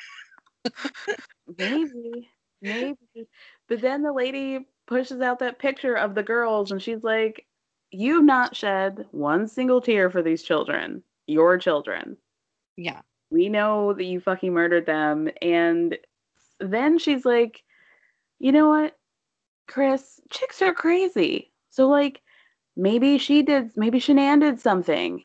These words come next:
Speaker 2: and that you felt like you had to retaliate by hurting her."
Speaker 1: Yeah.
Speaker 2: The girls hurt you, they hurt the girls,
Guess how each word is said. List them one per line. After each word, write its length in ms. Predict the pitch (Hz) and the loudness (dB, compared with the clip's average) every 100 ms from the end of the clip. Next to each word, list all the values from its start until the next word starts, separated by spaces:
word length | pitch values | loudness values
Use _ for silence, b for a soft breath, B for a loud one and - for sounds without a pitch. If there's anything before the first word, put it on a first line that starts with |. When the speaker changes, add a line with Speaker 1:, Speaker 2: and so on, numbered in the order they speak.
| - | -2
Speaker 2:
and 140 | 180 | 2
that 140 | 190 - | 2 2
you 280 | 208 233 | -2 -2
felt 200 | 226 226 - | 0 0 0
like 160 | 220 | -2
you 120 | 226 | -2
had 220 | 214 214 214 | -2 -2 0
to 140 | 226 | 0
retaliate 840 | 220 240 226 233 240 247 196 160 - | 0 -2 0 0 2 2 4 2 0
by 120 | 170 | -4
hurting 360 | 170 180 185 196 | -2 0 0 -2
her." 500 | 185 202 185 - - _ _ _ _ | -6 -2 -2 -2 -10 _ _ _ _
Speaker 1:
Yeah. 160 | 220 202 | -6 -4
Speaker 2:
The 80 | 185 | -2
girls 320 | 208 254 277 - | -4 -2 -4 -4
hurt 160 | 180 - - | -10 -10 -6
you, 300 | 185 240 277 | 0 2 2
they 220 | 208 220 | 0 2
hurt 240 | 254 277 285 | 4 2 0
the 60 | 285 | -2
girls, 580 | 247 208 196 220 233 | 2 4 4 2 -4